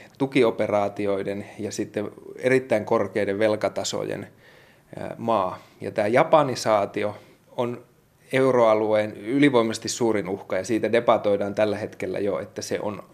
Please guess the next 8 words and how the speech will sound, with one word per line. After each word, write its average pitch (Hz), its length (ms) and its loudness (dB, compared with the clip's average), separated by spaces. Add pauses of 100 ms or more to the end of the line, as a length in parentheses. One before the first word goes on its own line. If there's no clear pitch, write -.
a-, 90 180 -8
alkanut, 104 500 0
että - 200 -12
niitä 101 200 -4
yhtäläisyyksiä 98 1000 0
on 95 120 -4
niin 98 180 -8
paljon. 90 440 -4